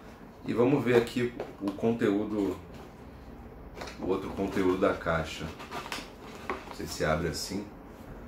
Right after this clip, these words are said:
Ah, tá, ó. Cabo H D M I.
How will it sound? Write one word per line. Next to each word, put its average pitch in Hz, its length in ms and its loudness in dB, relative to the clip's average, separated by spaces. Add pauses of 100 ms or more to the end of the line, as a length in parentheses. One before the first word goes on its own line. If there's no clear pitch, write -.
(220)
Ah, 117 280 0 (100)
tá, 82 160 0 (100)
ó. - 60 -2 (680)
Cabo 107 240 8
H 107 180 8
D 113 140 8
M 117 240 6
I. 156 120 2